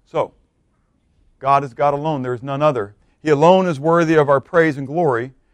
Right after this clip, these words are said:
and it is his desire, or his will, that we glorify him in all that we do. Do you? Is it your desire to glorify God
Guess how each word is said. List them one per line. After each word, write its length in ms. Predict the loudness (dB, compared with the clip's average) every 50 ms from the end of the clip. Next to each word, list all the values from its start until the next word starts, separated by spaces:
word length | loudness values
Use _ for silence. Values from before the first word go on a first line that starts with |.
| _ _ _ _
and 160 | -4 -2 -2
it 160 | -2 -2 -2
is 180 | -2 -4 -2 -4
his 200 | -4 -4 -4 -2
desire, 720 | -2 -4 0 4 6 6 6 6 6 4 2 0 -2 _ _ _ -14
or 120 | -8 -8
his 120 | -8 -8 -4
will, 440 | 2 4 6 6 6 6 2 0 _ _ _ _ _ _ _
that 340 | -2 2 2 2 2 2 -4
we 480 | -6 -6 -4 -2 -2 -4 -4 -8 -12 _ _ _ _ _ _
glorify 640 | _ -6 -4 -2 -2 -2 -4 -2 0 2 2 2 0
him 280 | -4 -8 -10 -12 -14 -16 _
in 120 | -20 -6
all 220 | 0 4 4 4 4
that 140 | 2 -2
we 100 | -2 -4
do. 300 | -2 -2 -4 -4 -6 -10 _ _ _ _ _ _ _ _ _ _ _ _ _ _ _ _ _ _ _ _ _ _ _ _ _ _ _ _ _ _ _ _ _ _ _ _
Do 100 | -12 -10
you? 200 | -10 -12 -16 -18 _ _ _ _ _ _ _ _ _ _ _ _ _ _ _ _ _ _ _ _ _ _ _ _ _ _ _ _ _ _ _ _ _ _ _ _ _ _ _ _ _ _ _ _ _
Is 160 | -4 -2 0
it 160 | -2 -4 -2
your 120 | -2 -2 -2
desire 440 | -2 0 4 6 6 6 6 4
to 80 | 2 -2
glorify 360 | -2 -2 -2 0 0 0 -2
God 340 | 2 4 6 6 6 4